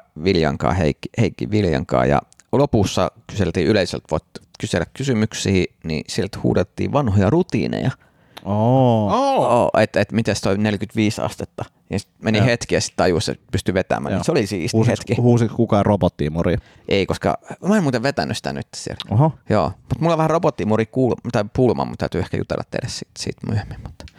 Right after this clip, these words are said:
Speaker 2: Mä, mä taidan tietää tän pulman.
Speaker 1: Joo, joo.
Speaker 2: Toinen koomikko, jolla on myös robottiimuri juttu vai?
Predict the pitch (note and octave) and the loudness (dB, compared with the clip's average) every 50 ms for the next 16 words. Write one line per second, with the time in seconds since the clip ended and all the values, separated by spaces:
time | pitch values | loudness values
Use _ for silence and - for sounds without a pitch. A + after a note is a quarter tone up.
0 | - - - - - - - - - - F2 D#2+ - D#2+ - - - - - - | -20 -20 -20 -20 -20 -20 -14 -10 -6 -4 -4 -4 -4 -8 -8 -4 -4 -4 -2 0
1 | - B1+ - - - - - - A#2+ B2 - - - - - - - - - - | 0 -2 0 0 -2 -4 -2 -4 -6 -6 -8 -10 -12 -12 -14 -14 -18 -8 -4 -2
2 | D#2+ A#1+ A#1 - - - - - - E2+ C2+ C2 - - F2+ E2+ D2+ D#2 E2 - | 0 0 0 -2 -4 -6 -6 -2 0 0 0 0 -2 0 0 0 0 0 -4 -6
3 | - D#2+ - B2 - G2+ F2+ F2 G2 G2+ G2+ F2+ F2 - - G2 G2 - - - | -6 -4 -4 -6 -6 -6 -6 -4 -4 -6 -6 -6 -8 -6 -6 -6 -6 -6 -6 -6
4 | B2 A#2 C3 - G2+ - - - - - - | -8 -8 -6 -8 -8 -8 -10 -12 -12 -12 -12